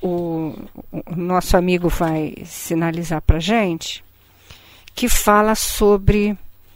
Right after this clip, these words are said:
os relacionamentos. Então, tá aqui, olha, é, "Como em qualquer circunstância,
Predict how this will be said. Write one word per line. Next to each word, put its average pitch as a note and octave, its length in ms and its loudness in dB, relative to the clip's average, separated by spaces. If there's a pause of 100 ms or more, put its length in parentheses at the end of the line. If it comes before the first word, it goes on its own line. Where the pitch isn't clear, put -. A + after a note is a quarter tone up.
(680)
os G3 240 4
relacionamentos. G#3 1040 0 (720)
Então, A#3+ 440 -2
tá B3+ 140 -2
aqui, - 380 -4 (160)
olha, C#3+ 300 -4 (640)
é, F3 640 4 (240)
"Como F4 320 12
em D4+ 140 8
qualquer A3+ 460 6
circunstância, - 1200 0